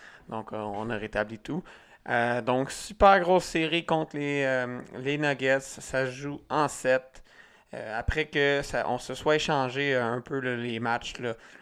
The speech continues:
Euh, ça, il n'y a pas eu de, d'avance de, de deux zéro ou de, de trois un comme ça. Vraiment, on s'est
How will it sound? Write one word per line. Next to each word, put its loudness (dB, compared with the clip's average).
Euh, -8
ça, -2
il -2
n'y -4
a -4
pas 0
eu 4
de, 4
d'avance 2
de, -2
de -4
deux 0
zéro 4
ou -6
de, -4
de -4
trois 2
un 2
comme -2
ça. 0
Vraiment, 2
on 2
s'est -6